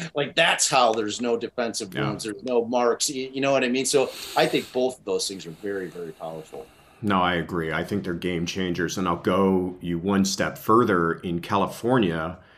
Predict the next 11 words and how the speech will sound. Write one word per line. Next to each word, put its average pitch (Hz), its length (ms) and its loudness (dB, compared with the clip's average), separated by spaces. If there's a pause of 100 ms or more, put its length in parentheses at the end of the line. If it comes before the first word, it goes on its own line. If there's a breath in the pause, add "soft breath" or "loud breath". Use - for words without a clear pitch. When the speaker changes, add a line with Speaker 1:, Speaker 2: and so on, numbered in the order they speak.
(340 soft breath)
Speaker 2:
these 101 680 0
prior 107 560 6
bad 95 400 2
acts 90 640 2 (1160 soft breath)
in 107 160 6
a 87 140 4
sex - 460 2
case 87 420 -2
fall 101 560 4
under 95 540 2 (320)
a, 101 120 -4